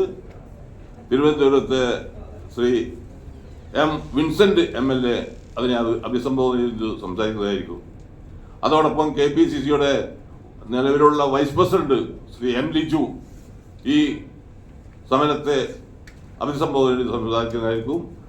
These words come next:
അതോടൊപ്പം മറ്റ് സംഘടനാ നേതാക്കന്മാർ, ആ, എല്ലാവരും ഇതിനെ അഭിസംബോധന ചെയ്ത് സംസാരിക്കുന്നതായിരിക്കും എന്നുകൂടി അറിയിക്കുകയാണ്.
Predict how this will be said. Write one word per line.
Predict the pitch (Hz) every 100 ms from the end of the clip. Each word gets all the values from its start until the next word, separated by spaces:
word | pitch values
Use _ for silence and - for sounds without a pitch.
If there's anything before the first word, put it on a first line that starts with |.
| - - 113
അതോടൊപ്പം | 139 139 - 135 117 - - 127
മറ്റ് | 143 196 196 - -
സംഘടനാ | 123 139 139 131
നേതാക്കന്മാർ, | 120 120 117 127 127 147 175 - - - - - - - - 117
ആ, | 120 117 117 - 117
എല്ലാവരും | 165 190 170 160 131 - -
ഇതിനെ | 123 131
അഭിസംബോധന | 123 120 127 127 127 123 117 113
ചെയ്ത് | 117 107 113 117 110
സംസാരിക്കുന്നതായിരിക്കും | 101 - 123 127 131 139 135 180 196 - - - -
എന്നുകൂടി | 120 131 135 131 127 -
അറിയിക്കുകയാണ്. | 101 123 123 - 131 170